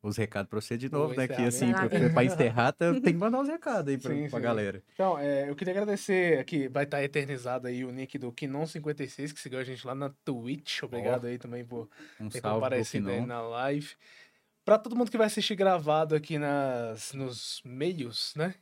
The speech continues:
Speaker 2: de visualização aí, eu agradeço a todo mundo que
Speaker 1: YouTube,
Speaker 2: participou aqui.
Speaker 1: Twitch,
Speaker 2: YouTube, Twitch.
Speaker 1: Spotify.
Speaker 2: E Spotify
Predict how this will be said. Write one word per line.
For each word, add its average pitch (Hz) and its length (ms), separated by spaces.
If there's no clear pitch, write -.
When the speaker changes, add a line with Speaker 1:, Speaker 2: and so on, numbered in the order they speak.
Speaker 2:
de 120 160
visualização 123 880
aí, 143 280
eu 131 160
agradeço 127 400
a 131 40
todo 123 160
mundo 120 180
que - 40
Speaker 1:
YouTube, 123 500
Speaker 2:
participou 139 300
aqui. 127 160
Speaker 1:
Twitch, 170 180
Speaker 2:
YouTube, 180 400
Twitch. 113 380
Speaker 1:
Spotify. 117 340
Speaker 2:
E 143 420
Spotify - 340